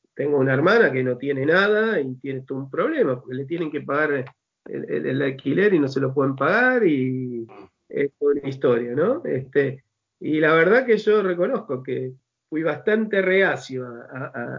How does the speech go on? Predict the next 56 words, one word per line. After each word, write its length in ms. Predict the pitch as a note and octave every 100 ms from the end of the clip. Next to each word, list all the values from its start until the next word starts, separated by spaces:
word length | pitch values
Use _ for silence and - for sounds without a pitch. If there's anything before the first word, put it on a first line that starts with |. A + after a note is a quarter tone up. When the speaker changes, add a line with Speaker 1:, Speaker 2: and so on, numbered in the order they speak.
| B2
Speaker 1:
a, 20 |
a 40 | B2
usar 380 | C3+ C3 C#3+ C#3
e-, 300 | C#3 C#3 C3
estas 280 | C3 B2 -
cosas, 520 | C3 A#2 C#3+ C3+ C3
este, 580 | C3 A#2+ - B2+ A#2+ - _ _
Speaker 2:
Bueno, 220 | A3 - C3
Speaker 1:
porque 160 | B2+
Speaker 2:
pero 100 | A#3
Speaker 1:
miedo. 140 | A#3+ F3
Speaker 2:
esta 140 | C#3+
es 60 | -
una 180 | G#3+ F3+
de 80 |
las 120 | D3+ C3+
cosas 280 | G#3 - C#3
de 140 | C3+
que 60 | C3
el, 300 | B2 C#3 B2+
la, 180 | C#3 C3+
de 200 | B2 A#2+
las 140 | A#2+
cuales 280 | F#3+ F#3 C#3+
el 80 | C3
mundo 300 | D3 E3+ C#3
va 140 | C3
a 20 | A#2
cambiar 420 | A2 C3 C3+ G#2+
después 320 | G2+ G#2+ F#2+
de 120 | G2
esto, 200 | F#2 F2+
¿no? 220 | G2 C3
Porque, 460 | B2+ G#2 G#2 G2+ - - -
ah, 100 | -
e-, 160 | D3+ D3
esa 220 | F3+ G#3+
es 80 | F#3+
otra 200 | F3+ C#3
cosa 220 | E3+ D#3+
para 220 | B2 A#2 A2+
pensar, 460 | A2 A2+ D3+ G2+
¿no? 320 | G2+ B2 B2+ - _ -
Eh, 500 | G#2 G#2 G#3 G#3 -
¿cómo 240 | A#3 A3
te 80 | -
imaginás 520 | C3+ B2+ B2+ C3+ E3+
que 80 | C#3
va 120 | C3
a 40 | B2+
cambiar? 400 | A2+ G#2 F#2 F2+
Porque 160 | A2+
esto 160 | A#3 G#2+
va 80 | F2+
a 40 |
cambiar. 600 | F2 G#2 B2+ G2+ - -